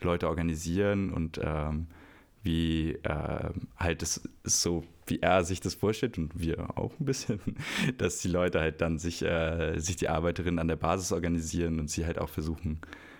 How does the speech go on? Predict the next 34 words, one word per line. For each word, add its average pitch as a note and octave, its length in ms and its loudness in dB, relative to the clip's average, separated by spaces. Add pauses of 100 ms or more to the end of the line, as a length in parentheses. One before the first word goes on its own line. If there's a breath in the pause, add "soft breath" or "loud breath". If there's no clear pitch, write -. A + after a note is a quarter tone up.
(180 loud breath)
ähm, D2+ 580 -2
quasi D#2 260 0
die - 80 -12
Versorgung F2+ 580 2
zu - 120 0
organisieren E2 800 2
und D#2 180 -2
sich, - 240 -4
äh, D#2+ 300 0
an D#2+ 160 0
die D#2 120 0
anderen, F2 640 0 (200)
äh, D#2+ 300 0
Teile E2 340 2
zu - 160 -2
richten, G2 460 0
entweder E2 400 0
wenn D#2 180 0
sie D#2 200 0
offensichtlich E2+ 760 -4
feindlich E2+ 420 0
sind, E2+ 200 0
sie - 80 -8
zu E2+ 160 -4
bekämpfen F#2 600 0
oder E2 200 0
sonst E2+ 320 -4
irgendwie E2+ 220 -2
sie D#2 120 0
auf D#2+ 140 -4
ihre D#2+ 160 -2
Seite D#2+ 300 -2
zu - 160 -4
schlagen. G2 400 -2